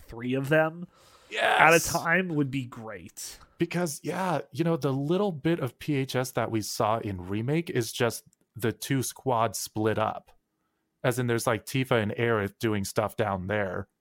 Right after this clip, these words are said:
Speaker 2: while Barret and Cloud are doing stuff on a higher level. I didn't, I didn't love that idea. <laughs>
Speaker 1: I mean, it was all right, but, like, yeah, no, I definitely can see the,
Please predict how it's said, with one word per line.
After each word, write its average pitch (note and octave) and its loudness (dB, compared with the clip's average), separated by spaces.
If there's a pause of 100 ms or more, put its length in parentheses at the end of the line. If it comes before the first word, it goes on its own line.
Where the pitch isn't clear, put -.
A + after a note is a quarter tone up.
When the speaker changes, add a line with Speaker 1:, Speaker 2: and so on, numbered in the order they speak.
(160)
Speaker 2:
while A2 2
Barret G#2+ 0
and G2+ -4
Cloud G#2 0
are G2+ 0
doing G2 -2
stuff G#2 -4
on G2+ -2
a F#2+ -4
higher G2 -4
level. F#2+ -6 (1120)
I A#2 2
didn't, G#2 -2 (180)
I A#2 -2
didn't G#2 -2
love G2 -2
that F#2 -8
idea. G2 -6 (580)
<laughs> - -14
Speaker 1:
I - -4
mean, A3 4
it A#3+ 4
was A3+ 2
all A3+ 4
right, C#3+ 2
but, C#3 -2
like, C3+ -4
yeah, A#2+ 0
no, A#2 -2
I A2+ -6
definitely A2+ -6
can A2 -16
see G#2+ -10
the, G#2+ -14